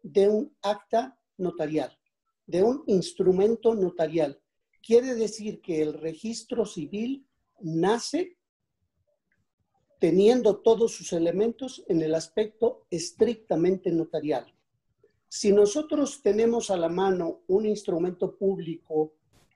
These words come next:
y un acta del registro civil, inicia con la fecha, identificando quién es el, el que está compareciendo, quién es, ante quién se está llevando a cabo, la fecha,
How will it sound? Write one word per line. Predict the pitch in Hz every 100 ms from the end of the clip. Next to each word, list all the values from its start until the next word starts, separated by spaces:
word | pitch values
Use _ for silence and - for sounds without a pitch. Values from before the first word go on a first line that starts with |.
| _
y | 180 165 156
un | 214 220 208
acta | 208 - 202
del | 165 151
registro | 156 156 185 - 190
civil, | 190 190 190 202 254 - _ _ _ _
inicia | 202 196 220 226 214
con | 180 160
la | 156
fecha, | - 226 233 233 240 - _ _ _ _ _ _ _ _ _ _ _ _ _ _ _
identificando | - 165 160 - 175 185 - 196 180 170
quién | 185 175 175
es | 170 -
el, | 160 139 139 131 -
el | 156 147
que | 151
está | 151 - 160 156
compareciendo, | 160 151 151 156 185 233 226 220 220 220 _ _ _ _ -
quién | 190 208 214
es, | 185 - -
ante | 175 175 170
quién | - 214
se | 220 180
está | -
llevando | 170 165 160 151
a | 151
cabo, | - 196 202 196 196 _ _ _ _ _ _ _ _
la | 139 139
fecha, | 185 214 220 - 180 180